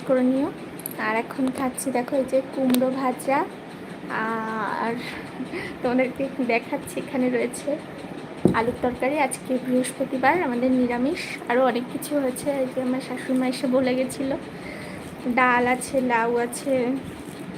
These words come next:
আমি কিছুই খাবো না ওগুলো। তোমরা শুনতে পেলে কি না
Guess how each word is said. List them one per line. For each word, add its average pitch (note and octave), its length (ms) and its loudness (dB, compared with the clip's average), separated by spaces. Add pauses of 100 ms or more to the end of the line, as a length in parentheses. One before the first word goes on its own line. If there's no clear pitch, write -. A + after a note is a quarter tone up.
(320)
আমি B3+ 200 4
কিছুই C4 320 0
খাবো B3 240 2
না B3+ 100 2
ওগুলো। C4 220 0 (1400)
তোমরা B3+ 200 2 (100)
শুনতে C4 300 4
পেলে B3+ 260 4
কি C4 120 0
না C4 60 6